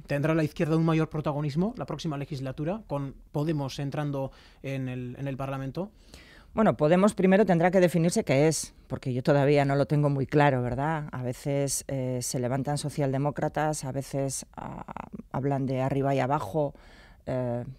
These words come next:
Speaker 2: son propuestas muy indefinidas, ¿no? Muy deslavazadas.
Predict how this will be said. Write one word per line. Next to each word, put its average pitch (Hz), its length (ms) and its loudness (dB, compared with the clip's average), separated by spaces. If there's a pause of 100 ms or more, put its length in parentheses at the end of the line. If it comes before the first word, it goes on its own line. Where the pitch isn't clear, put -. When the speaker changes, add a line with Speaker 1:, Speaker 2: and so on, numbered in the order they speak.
(200)
Speaker 2:
son 160 320 -4 (140)
propuestas 151 480 -2
muy 156 240 2
indefinidas, 151 720 0
¿no? 143 160 -4
Muy 147 180 -4
deslavazadas. 143 880 -4